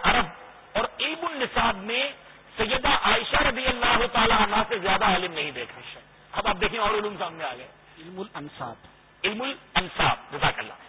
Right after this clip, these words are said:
Speaker 1: علم الانساب۔ اب یہ، آ، یہ علوم میں ماشاءاللہ بی بی عائشہ رضی اللہ تعالی عنہا کس قدر ماہر۔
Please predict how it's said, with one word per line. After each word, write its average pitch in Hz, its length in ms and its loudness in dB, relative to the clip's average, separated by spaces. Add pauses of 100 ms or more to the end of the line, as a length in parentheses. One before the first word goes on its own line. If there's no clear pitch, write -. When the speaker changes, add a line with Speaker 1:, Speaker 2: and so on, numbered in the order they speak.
(100)
Speaker 1:
علم 226 160 -2
الانساب۔ 175 600 0
اب 196 300 -4
یہ، 330 200 -6 (420)
آ، 208 120 0 (280)
یہ 233 180 -4 (120)
علوم 269 380 -6
میں 262 200 -4
ماشاءاللہ 220 440 -2
بی 214 140 -4
بی 220 120 -6
عائشہ 190 360 0 (320)
رضی 214 240 -2
اللہ 208 400 0
تعالی 196 280 4
عنہا 180 320 0 (160)
کس - 180 -10
قدر 202 240 -4
ماہر۔ 165 300 0